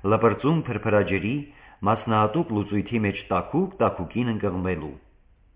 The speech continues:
Թավիշ մարմինը, մերսելով լվանալիս, հանկարծ նկատեց աջ ազդրի խոշոր նշանը, ճիշտ նույնպիսի կապույտ նշան ու ճիշտ նույն տեղում դուստրն ունի։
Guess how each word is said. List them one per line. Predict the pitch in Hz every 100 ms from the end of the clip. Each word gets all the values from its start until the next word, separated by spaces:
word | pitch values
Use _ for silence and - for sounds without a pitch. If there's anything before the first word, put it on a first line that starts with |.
| _ _ _ _ _ _
Թավիշ | - 117 120 -
մարմինը, | 107 104 127 160 87 73 - - - -
մերսելով | 104 110 117 113 110 104
լվանալիս, | 101 101 110 175 156 - - - -
հանկարծ | 117 123 185 185
նկատեց | 139 123 113 170 190 - - - - 113
աջ | 160 180 147
ազդրի | 117 87 104 123
խոշոր | - 98 113 110 110
նշանը, | 104 107 92 73 - - - - -
ճիշտ | 113 127 -
նույնպիսի | 117 117 113 110 - 131
կապույտ | 110 101 107 104
նշան | 98 101 - 123
ու | 101
ճիշտ | - 98 - 95
նույն | 110 180 180
տեղում | 156 147 156 156 151 - - - -
դուստրն | 82 113 110 - 101 90
ունի։ | 87 85